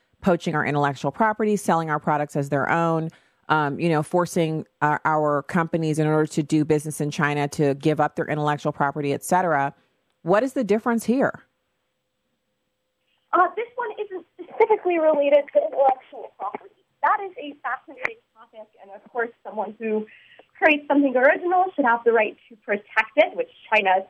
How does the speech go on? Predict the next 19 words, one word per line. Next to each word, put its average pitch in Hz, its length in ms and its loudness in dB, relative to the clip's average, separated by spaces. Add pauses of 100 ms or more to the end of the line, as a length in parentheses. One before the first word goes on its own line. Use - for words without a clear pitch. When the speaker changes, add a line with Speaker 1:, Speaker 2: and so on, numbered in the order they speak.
Speaker 2:
certainly 269 420 0
has, 196 160 0 (100)
uh, 170 160 6 (120)
trampled 254 360 2
on 208 160 4
those 190 240 2
rights 175 320 2
in 175 100 -12
the 170 80 -10
past, 226 400 -2 (140)
and 175 120 -20
they 175 100 -12
continue 202 520 -4
to - 100 -8 (120)
do 208 100 -10
that 180 300 2
now. 220 420 2 (540)
This 370 100 -6
is 392 140 -8